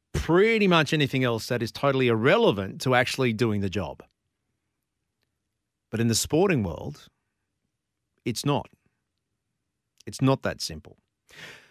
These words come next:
Yet it is the biggest talking point just two days out from the start of us hosting the Women's Soccer World Cup. And George, yeah, thank you for your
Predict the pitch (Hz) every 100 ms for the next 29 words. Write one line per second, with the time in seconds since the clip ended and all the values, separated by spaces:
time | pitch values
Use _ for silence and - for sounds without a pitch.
0 | _ - 143 160 165 147 - 147 143 -
1 | 156 147 135 123 123 120 - 135 123 113
2 | 120 - 131 117 117 113 113 - 120 135
3 | 180 127 95 - 123 165 - 131 123 -
4 | - 113 117 110 113 127 123 127 123 120
5 | 110 - - - - 127 120 117 113 120
6 | 117 110 107 - 95 - 123 135 151 143
7 | 143 135 - 143 98 85 - 101 104 101